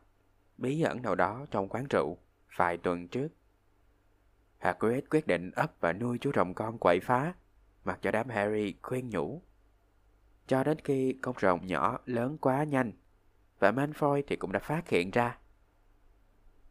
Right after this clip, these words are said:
Không còn cách nào khác để che giấu, là Hagrid mới chịu chia xa bé rồng của mình, giao nó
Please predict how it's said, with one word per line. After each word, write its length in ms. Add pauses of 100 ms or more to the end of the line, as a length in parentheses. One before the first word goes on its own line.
(500)
Không 200
còn 160
cách 180
nào 180
khác 300
để 100
che 160
giấu, 400 (400)
là 120
Hagrid 520
mới 180
chịu 320 (100)
chia 240
xa 220
bé 180
rồng 200
của 100
mình, 240 (500)
giao 280
nó 380